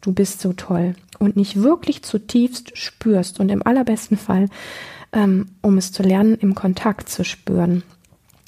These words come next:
dass du kraftvoll bist, dass du wirklich...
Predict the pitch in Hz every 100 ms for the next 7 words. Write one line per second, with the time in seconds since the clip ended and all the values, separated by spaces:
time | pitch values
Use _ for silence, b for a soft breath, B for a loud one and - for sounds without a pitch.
0 | - 196 - - 220 226 B B B -
1 | 214 196 - 196 185 190 185 - - B
2 | B B B - 196 - - 233 233 220
3 | 226 220 - 208 208 -